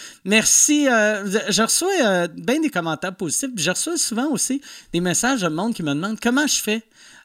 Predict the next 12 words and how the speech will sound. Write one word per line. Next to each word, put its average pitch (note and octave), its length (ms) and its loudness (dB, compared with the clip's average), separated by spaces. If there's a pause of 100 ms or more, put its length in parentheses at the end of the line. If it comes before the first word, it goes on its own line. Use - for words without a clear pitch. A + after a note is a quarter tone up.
à C#3 40 2
aller D#3 180 4
voir E3 240 -2
sous C#3 260 -4
écoute. F#3 240 -4
J'aimerais E3+ 280 -2
ça C4 160 0
aller B3+ 180 2
le G3 80 -2
voir D#3+ 260 -2
live. F3 480 0 (400)
Euh, G3+ 600 0